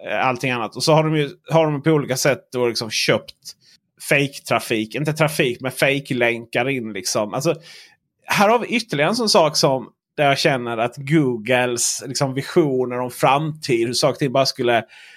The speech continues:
vara helt fantastiskt och vi ska kunna prata med varandra utan att, liksom, kunna varandras språk. Värsta Babelfish, alltså, som från Liftans Guide till Galaxen eller Star Trek, va, översättningsgrejer. Och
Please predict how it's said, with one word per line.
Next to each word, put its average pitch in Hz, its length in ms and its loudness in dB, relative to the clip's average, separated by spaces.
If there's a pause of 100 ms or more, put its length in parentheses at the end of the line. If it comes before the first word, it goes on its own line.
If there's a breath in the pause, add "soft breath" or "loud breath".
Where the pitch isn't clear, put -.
(120)
vara 127 320 0
helt 147 240 0
fantastiskt 123 920 -4
och 127 80 -8
vi 127 60 -6
ska 123 120 -6
kunna 131 180 -6
prata 143 420 2
med 117 120 -6
varandra 127 520 0 (520 soft breath)
utan 127 320 0
att, 117 200 -2 (300)
liksom, 123 200 -6
kunna 127 260 -2
varandras 117 220 -2
språk. 131 640 0
Värsta 131 280 2
Babelfish, 120 880 -2 (280)
alltså, 107 360 -2
som 98 580 -2 (300)
från 110 140 -6
Liftans 107 360 -4
Guide 107 160 2
till - 60 -6
Galaxen 98 380 -2
eller 98 280 -2
Star 120 260 2
Trek, - 380 -4
va, 101 120 2
översättningsgrejer. 101 1400 -4
Och 110 100 -8